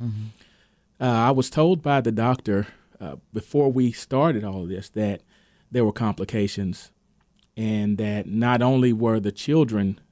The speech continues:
Speaker 2: uh, there were complications with the children, but there was complications with the mother as well. So he wanted to hold the children, uh,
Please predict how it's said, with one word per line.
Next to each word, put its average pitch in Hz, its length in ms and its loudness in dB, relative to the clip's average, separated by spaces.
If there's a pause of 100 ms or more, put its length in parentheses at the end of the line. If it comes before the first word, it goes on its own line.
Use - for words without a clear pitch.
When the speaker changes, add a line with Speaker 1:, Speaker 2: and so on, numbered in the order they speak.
(460)
Speaker 2:
uh, 107 100 0
there 110 80 2
were 104 80 0
complications 110 600 -2
with 101 180 -4
the - 60 -8
children, 101 460 0
but 101 140 -2
there 101 80 -2
was 95 100 -4
complications 104 760 -4 (280)
with 110 180 -4
the 104 100 -2
mother 98 340 0
as 95 140 -4
well. 101 440 -2 (420)
So 107 180 -2
he 139 160 2
wanted 139 300 0
to 117 100 -2
hold 131 460 2
the - 80 -2
children, 107 640 0 (540)
uh, 101 240 -8